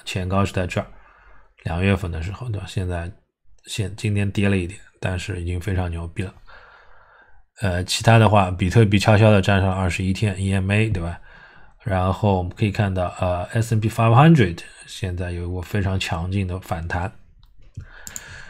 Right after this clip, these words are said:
好，各个币种，各个币种我们刷一下，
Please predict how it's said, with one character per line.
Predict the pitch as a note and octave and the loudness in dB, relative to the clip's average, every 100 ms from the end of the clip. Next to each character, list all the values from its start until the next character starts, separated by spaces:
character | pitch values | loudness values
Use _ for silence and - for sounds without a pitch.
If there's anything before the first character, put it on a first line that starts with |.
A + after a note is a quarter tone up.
| - - | -20 -8
好， | - A2 - | -4 -4 4
各 | E3 | 8
个 | D3 C#3+ | 8 10
币 | F#3+ | 10
种， | C3 F2 - - - - | 8 6 -2 -20 -20 -8
各 | - | 2
个 | C#3+ C3 | 6 6
币 | C3 | 6
种 | A2 | 4
我 | F2+ | 2
们 | |
刷 | F#2 A2 | 2 2
一 | A2 | 0
下， | G2+ | -4